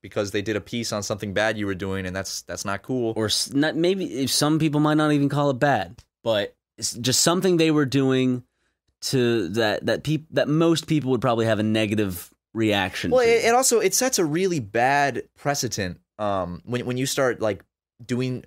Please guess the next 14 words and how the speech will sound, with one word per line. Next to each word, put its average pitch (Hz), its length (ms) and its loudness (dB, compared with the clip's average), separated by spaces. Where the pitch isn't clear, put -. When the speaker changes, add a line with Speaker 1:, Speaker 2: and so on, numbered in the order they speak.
Speaker 1:
when, 170 180 0
when, 165 240 0
when 156 180 0
journalism 175 600 0
and, 113 140 -4
like, 104 160 -4
journalists 120 500 -2
start 98 260 -2
getting, 101 520 -4
uh, 90 280 0
shut 123 380 0
out 117 220 0
of 117 80 -8
things 113 640 -4